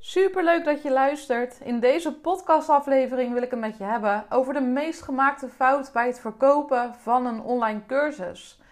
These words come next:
Nou, ik krijg altijd superveel inspiratie als ik klanten heb gesproken. En ja, ik heb dan meteen inspiratie voor een nieuwe podcastaflevering. Dus dat is sowieso al meteen een, eh, extra tip.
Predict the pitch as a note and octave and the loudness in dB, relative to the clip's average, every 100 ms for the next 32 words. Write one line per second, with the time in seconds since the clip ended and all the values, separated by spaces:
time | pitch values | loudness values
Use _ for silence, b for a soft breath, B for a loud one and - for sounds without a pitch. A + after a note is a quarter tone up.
0 | b b b b - - B3 D4 D4+ C#4+ | b b b b -6 -2 -2 0 2 2
1 | D4 - F4+ E4+ E4 C#4 C4+ - B3+ A#3+ | -2 -4 -4 -2 -2 -2 -4 -4 -2 0
2 | C#4+ D4 C#4 B3+ B3+ - C#4 D#4+ E4 D4 | 0 0 -4 -4 -6 -4 -2 -2 0 -2
3 | - C4 - C4 B3+ B3 A#3+ A#3+ B B | -2 -8 -4 0 0 0 -2 -2 B B
4 | B - A#3 A#3+ A#3+ B3 A#3 A#3 C4+ C4+ | B -4 0 0 0 2 2 2 0 0
5 | C4 C#4 D4+ C4 C4 - A#3 B3+ C4 B3+ | 0 -2 -2 -4 -6 -6 -2 -2 -2 -8
6 | A3+ A#3 A#3+ A#3+ C4+ B3 - D#4 D#4 D4 | -8 -6 -4 -2 -2 -2 -4 -6 -2 -2
7 | C#4+ C4 B3+ B3 B3+ B3 C4+ C4+ B3 - | 0 -6 -4 -4 -4 -4 -4 -6 -6 -6
8 | B3 C4 B3+ A#3+ A3 C4 B3 A#3 A3+ C4+ | -6 -4 -2 -2 0 2 2 -2 0 0
9 | C4 B3 A3+ A3+ A3 G#3+ D4+ D4+ - B3 | 0 -2 -6 -4 -4 -2 -6 -6 -8 -8
10 | - C4+ E4+ E4+ | -4 -4 -4 -8